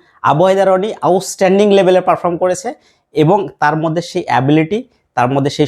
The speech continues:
সম্ভাবনাও রয়েছে। কিন্তু একটা জায়গায় মাথায় রাখতে হবে, একটা কথা অবশ্যই মাথায় রাখা প্রয়োজন, তার কাছ থেকে বড় জোর তিন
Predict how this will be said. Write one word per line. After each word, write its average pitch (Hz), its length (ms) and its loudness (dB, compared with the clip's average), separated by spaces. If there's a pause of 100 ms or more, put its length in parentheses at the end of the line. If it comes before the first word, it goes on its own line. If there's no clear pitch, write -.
সম্ভাবনাও 127 580 2 (100)
রয়েছে। 90 260 -2 (480)
কিন্তু 175 280 2 (500)
একটা - 300 -2
জায়গায় 151 340 2
মাথায় 147 280 0
রাখতে - 200 -6
হবে, 107 160 2
একটা - 200 -8
কথা 131 220 -4
অবশ্যই 185 320 0
মাথায় 180 220 0
রাখা 156 220 0
প্রয়োজন, 131 300 2 (400)
তার 135 160 0 (680)
কাছ 165 140 0 (140)
থেকে - 220 -2 (500)
বড় 160 280 2 (100)
জোর 190 140 2 (680)
তিন 160 120 2